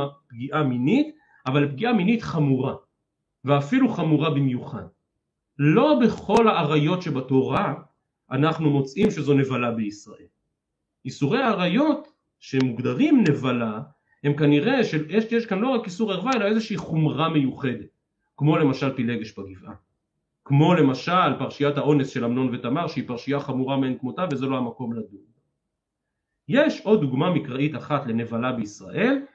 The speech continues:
וזה הסיפור של אחן. כאשר עם ישראל נופל בקרב בעקבות המעל של אחן בחרם, אז אומר הקדוש ברוך הוא ליהושע במפר-, בפירוש, "כי עבר את ברית השם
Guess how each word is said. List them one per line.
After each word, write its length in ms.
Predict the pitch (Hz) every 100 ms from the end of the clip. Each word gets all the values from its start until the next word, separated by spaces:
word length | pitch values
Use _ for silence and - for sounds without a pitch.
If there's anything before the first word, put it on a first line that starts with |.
| _ -
וזה 360 | 117 110 165 247 294 - _ -
הסיפור 360 | 143 151 185 175
של 220 | 156 -
אחן. 300 | - 104 87 - _ _ _ _
כאשר 440 | 110 - 214 185
עם 120 | 147 180
ישראל 680 | - 139 123 180 175 135
נופל 500 | 113 107 - 185 151
בקרב 680 | 113 113 - 123 175 151 113
בעקבות 680 | 113 110 107 123 190 185 -
המעל 580 | 120 123 165 147 117 101
של 240 | - -
אחן 220 | - 156 135
בחרם, 560 | 110 - 233 320 247 208 - _ _ _ -
אז 240 | 196 180
אומר 260 | 170 220 190
הקדוש 280 | 156 208
ברוך 220 | 190 170 139
הוא 100 | 139
ליהושע 420 | 127 117 - 175
במפר-, 440 | 120 104 - 139 -
בפירוש, 880 | 117 110 104 - 98 143 302 320 - - _ _
"כי 120 | -
עבר 480 | 147 117 117 262 285 170
את 140 | 143
ברית 280 | 135 180 180
השם 400 | - 196 240 254